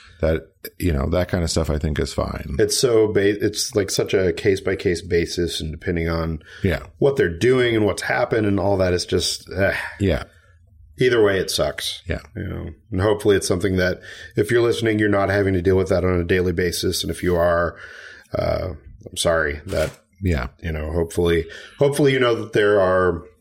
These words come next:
Speaker 2: communities of people out there and there are other people out there who, um, have dealt with those kind of things and who, um, you know, who you can talk to about, about that.
Speaker 1: Yeah.
Speaker 2: And hopefully
Speaker 1: We
Speaker 2: that
Speaker 1: love
Speaker 2: helps.
Speaker 1: talking about it.
Speaker 2: Absolutely.
Speaker 1: So let us know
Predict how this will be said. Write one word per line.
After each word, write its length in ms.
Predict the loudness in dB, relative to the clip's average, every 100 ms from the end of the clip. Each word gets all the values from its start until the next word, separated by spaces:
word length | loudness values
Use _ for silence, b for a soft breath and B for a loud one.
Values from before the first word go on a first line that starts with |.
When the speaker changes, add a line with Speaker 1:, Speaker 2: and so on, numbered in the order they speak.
| _ -12 -2
Speaker 2:
communities 540 | 0 2 4 2 0
of 60 | -2
people 260 | 0 2
out 160 | 2 2
there 140 | 0
and 100 | 2
there 100 | 2
are 60 | 2
other 180 | 2 0
people 280 | -2 0 0
out 180 | 0 0
there 220 | 0 0
who, 300 | 0 0 -2 B B B B
um, 640 | 2 2 4 2 0 -6 -8 -20 _ _ _ _ -4
have 400 | 0 2 2 2
dealt 180 | 2 2
with 100 | 4
those 160 | 2 2
kind 160 | 0 -2
of 60 |
things 380 | -2 0 0 0
and 120 | 0
who, 400 | 2 2 4 0 B B B B B B
um, 640 | 4 6 6 2 0 -4 -12 _ _ _ _ _ 0
you 80 | 2
know, 140 | 4
who 60 | 4
you 140 | 2
can 120 | 2
talk 260 | 2 2 2
to 140 | 4
about, 340 | 4 4 2 0
about 320 | -4 0 0 -2
that. 260 | -6 -6 _ -6 -2
Speaker 1:
Yeah. 160 | 0
Speaker 2:
And 440 | -2 -2 -4 -6 -6
hopefully 360 | -4 0 2
Speaker 1:
We 60 | 2
Speaker 2:
that 60 | 4
Speaker 1:
love 200 | 2 2
Speaker 2:
helps. 20 |
Speaker 1:
talking 260 | 0 0
about 260 | 2 2 2
it. 220 | 0 -4 _ b b b
Speaker 2:
Absolutely. 600 | -4 0 2 2 0 -6
Speaker 1:
So 60 | -4 0
let 160 | 2
us 200 | 2 0
know 560 | 0 2 2 2 0